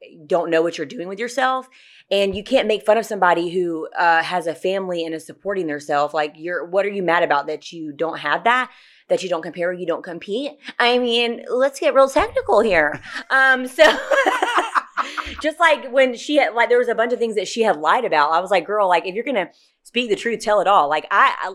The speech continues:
I embarrassed myself. You can't embarrass me. You know what I'm saying? We stopped being friends because I had a lot going on. I was in a toxic relationship. I was a fucking full-on drug addict and drinking all the time.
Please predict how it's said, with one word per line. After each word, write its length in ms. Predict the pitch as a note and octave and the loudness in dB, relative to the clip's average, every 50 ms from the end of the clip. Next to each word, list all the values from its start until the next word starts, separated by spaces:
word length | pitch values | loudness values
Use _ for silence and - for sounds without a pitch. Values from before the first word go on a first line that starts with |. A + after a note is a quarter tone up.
| - _ | -2 _
I 200 | A#3 D4+ A#4 B4+ | 2 2 2 0
embarrassed 260 | E4 A3 B3+ C#4 D4 | 0 4 4 4 4
myself. 240 | B3 A3+ - G#3 F3 F#3+ | 2 0 0 0 0 0
You 100 | A#3 C4 | -4 -4
can't 200 | - F4+ F4+ E4 | 0 0 2 2
embarrass 460 | C4 G#3 F3 G3+ B3+ C4 G#3 - - | 0 0 2 2 4 4 2 0 -4
me. 200 | E3 C#3 C3+ C3 | -10 -12 -8 -6
You 80 | D3 G3 | -2 0
know 60 | A3 | 0
what 60 | G#3+ | 0
I'm 80 | G#3+ G3+ | 0 0
saying? 320 | - A3+ G#3+ G#3+ G#3+ G#3+ G#3+ - - - - - _ | 0 0 2 2 0 -4 -6 -14 -20 -20 -20 -20 _
We 160 | - F#3 C4 D4+ | -6 -2 -2 2
stopped 180 | D#4 F4+ D4 | 2 2 2
being 180 | B3+ C#4 C4 A#3 | 2 0 -4 -2
friends 280 | - C4+ D4 D4+ C4 | 2 4 4 4 4
because 260 | G#3+ A#3+ A#3+ A#3+ A3 A3 | 0 -2 -2 -2 2 2
I 80 | B3+ | 2
had 120 | C#4+ D4+ A#3 | 4 2 2
a 40 | |
lot 200 | F#3+ G#3 G#3 G3 | 4 4 2 2
going 200 | F#3 G3+ F#3 F#3 | 2 0 2 2
on. 100 | G#3+ A#3 | 2 2
I 60 | G3 F3+ | 2 2
was 100 | F3 F3 | 0 -2
in 60 | E3 | -4
a 40 | D3 | -4
toxic 320 | - F3+ F3+ G3+ G3+ - | 0 2 2 2 2 -2
relationship. 580 | B3+ A#3+ A3 G#3 G3 - F#3+ E3 - F#3+ F#3 - | -4 -2 0 0 0 -2 -6 -2 0 0 2 2
I 60 | D#3+ | 2
was 120 | D3+ C#3+ | 0 0
a 60 | D#3 | -8
fucking 320 | - - F3+ E3 D#3+ D#3 D3+ | -2 0 0 0 -2 -8 -4
full-on 340 | - F3+ G3 A3 A#3+ C4+ A3 | -2 2 4 4 4 2 0
drug 220 | E3+ F#3+ F3+ D#3+ | 0 0 2 2
addict 300 | E3 D#3+ E3 E3 E3 - | 4 2 2 2 0 -4
and 80 | E3+ C#3+ | -12 -6
drinking 280 | D#3 F#3+ G3 F3 D3+ | -6 -6 -4 -2 -2
all 80 | D3 C#3+ | 0 0
the 60 | D3 | 0
time. 260 | - D#3 C#3 C#3+ D3+ | -2 -2 -2 -2 -4